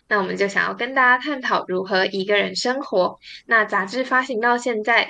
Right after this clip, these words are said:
是正在进行第四期及第五期的募资。那第四期我们谈的是告别，第五期谈的是热爱。所以像今天的 On Feelings，我们就探讨了很多关于热爱的问题。那我们募资目前正在上线中，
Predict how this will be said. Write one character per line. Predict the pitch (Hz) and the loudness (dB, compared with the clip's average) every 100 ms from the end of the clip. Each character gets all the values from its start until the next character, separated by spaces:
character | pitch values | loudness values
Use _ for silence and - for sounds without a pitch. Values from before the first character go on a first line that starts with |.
| - | -4
是 | 220 202 | -6 -4
正 | 214 208 | -2 0
在 | 208 | 0
进 | 202 226 202 | 0 -2 -2
行 | 196 190 | -4 -2
第 | 262 | -2
四 | 254 302 269 | -2 -2 -2
期 | - 190 | -2 -4
及 | 180 185 | -2 -2
第 | 240 233 | 0 -2
五 | 170 | -2
期 | - - | -6 -4
的 | 175 | -2
募 | 214 254 214 | -2 -2 -4
资。 | - 240 247 - - - | -6 -6 -6 -10 -16 -4
那 | 262 | -2
第 | 247 311 | 0 0
四 | 370 | 0
期 | 330 - 202 | -2 0 -2
我 | - | -2
们 | 165 - | -6 -6
谈 | 180 180 | -6 -4
的 | |
是 | 196 247 | -2 0
告 | 269 214 | 2 2
别， | 190 175 185 - - - | 2 0 0 -2 -14 -6
第 | 226 | -4
五 | 170 | -4
期 | - 170 175 | -4 -6 -4
谈 | - 170 | -4 -4
的 | 196 | -4
是 | 240 | -2
热 | 262 233 | 2 2
爱。 | - 240 - _ - - | 4 2 0 _ -20 -10
所 | 185 | -8
以 | |
像 | 190 214 214 | -2 -2 0
今 | 247 | -4
天 | 269 302 | -4 0
的 | 285 214 - _ _ | 4 4 2 _ _
On | 240 247 | -4 -2
Feelings， | 269 277 226 - 170 | 2 4 2 -2 -6
我 | |
们 | 151 | -2
就 | 175 196 | -2 -2
探 | - 196 | -2 -4
讨 | 190 143 | -4 -4
了 | - | -6
很 | 190 | -8
多 | - 180 175 | -4 -2 -2
关 | 185 185 | -2 -4
于 | 185 | -4
热 | 196 190 | -2 0
爱 | 190 | 0
的 | 180 - | -2 -2
问 | 107 - | -2 -2
题。 | - 190 196 - _ _ - _ 269 | -10 -6 -6 -8 _ _ -20 _ 0
那 | 233 | 2
我 | 190 - | 2 -4
们 | - - | -8 -10
募 | 240 220 | -8 -8
资 | - 233 | -6 -4
目 | 294 | -2
前 | 277 214 196 | 0 0 0
正 | 196 294 | 0 2
在 | 277 | 2
上 | 285 285 240 | 2 -2 -2
线 | 269 233 214 | -2 -2 0
中， | 254 | 0